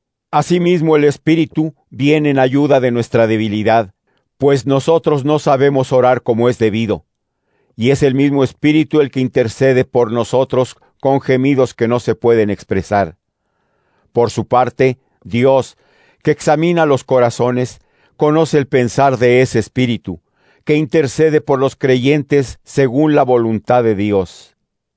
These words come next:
Sabemos, además, que todo contribuye al bien de los que aman a Dios,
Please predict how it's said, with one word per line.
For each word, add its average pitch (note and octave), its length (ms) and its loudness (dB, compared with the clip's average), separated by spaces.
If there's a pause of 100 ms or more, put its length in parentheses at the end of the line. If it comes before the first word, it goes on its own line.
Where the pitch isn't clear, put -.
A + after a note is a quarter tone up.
(240)
Sabemos, D#3+ 800 0
además, C3 600 0 (480)
que D3 120 -2
todo E3+ 340 2
contribuye C#3 640 0
al C3 100 2
bien C#3 260 0
de B2+ 100 2
los A#2 200 0
que A#2+ 200 0
aman B2 300 0
a A2 80 0
Dios, G#2+ 520 -2